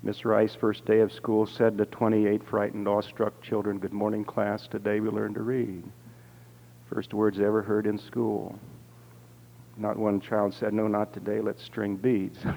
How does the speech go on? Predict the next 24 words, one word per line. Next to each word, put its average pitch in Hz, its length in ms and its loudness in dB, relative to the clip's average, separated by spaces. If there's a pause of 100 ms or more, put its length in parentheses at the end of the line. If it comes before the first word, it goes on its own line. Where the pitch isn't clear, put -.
(420)
<laughs> - 580 -10
Miss 110 220 -4
Rice 104 240 0
says, 110 260 -2
"You 107 80 -4
learn 107 240 0
to 107 80 -6
read, 110 240 0
you 107 80 0
learn 113 240 0
to 120 80 0
read." 135 420 6 (1000)
Spent 113 320 -6
all 107 120 2
day 107 220 2
on 107 140 0
four 113 340 4
words, 104 340 4
"I 98 120 0
go 107 180 0
to 104 80 -2
school." 113 540 -4 (2000)
Sang 113 400 2
them, 113 320 0